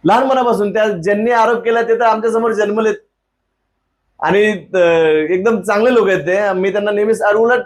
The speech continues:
दहा बारा वर्ष ज्या म-, महिलेने माझ्यावर, अ, समजा माझं नाव घेतलंय, त्या महिलेला, त-, त्याच्या आईला मी जिजा ताई बोलतो आणि त-, त्यांच्या एका प्रकरणात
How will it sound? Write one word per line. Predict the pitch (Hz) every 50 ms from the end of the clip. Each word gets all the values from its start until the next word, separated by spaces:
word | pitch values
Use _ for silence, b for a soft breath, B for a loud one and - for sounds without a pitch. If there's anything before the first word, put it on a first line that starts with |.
| - _ -
दहा | 151 175 190 208
बारा | 214 226 226
वर्ष | 233 226 226 190
ज्या | 185 170 175 214 220 233 233 233 226 226
म-, | 208 208 208 - - 170 160 _ -
महिलेने | 190 190 196 208 220 220
माझ्यावर, | 226 214 208 202 208 214 214 202 - 196
अ, | 190 185 175
समजा | 160 180 175 175 175
माझं | 175 170 170 175 175
नाव | 165 160 170 185
घेतलंय, | 190 190 160 143 139 143 147 - - - - _ _ _ _ _ _ _ _ _ _ _ _ _ _ -
त्या | 214 214 226 233 233 233 240 240 226 233 233 - _ _ _ _ _ _ _ -
महिलेला, | 190 185 185 190 202 208 214 208 202 202 202 202 196 - - - _ _ _
त-, | _ _ _ _ _ - 165
त्याच्या | 170 165 160 190 185 196 196 196 190 - - - -
आईला | 160 170 175 180 185
मी | 185 185
जिजा | 180 160 165 165 170 165
ताई | 160 160 160 175
बोलतो | 165 170 156 131 127 139 135 135 135 - _ _ _ _ _ -
आणि | 147 165 175
त-, | 175 - _ _ - - 180 175 170 170 170 165 - - _ -
त्यांच्या | 208 214 208 185 208 240 240 240 233 233 - - -
एका | 202 214 226
प्रकरणात | - 214 214 214 214 226 226 226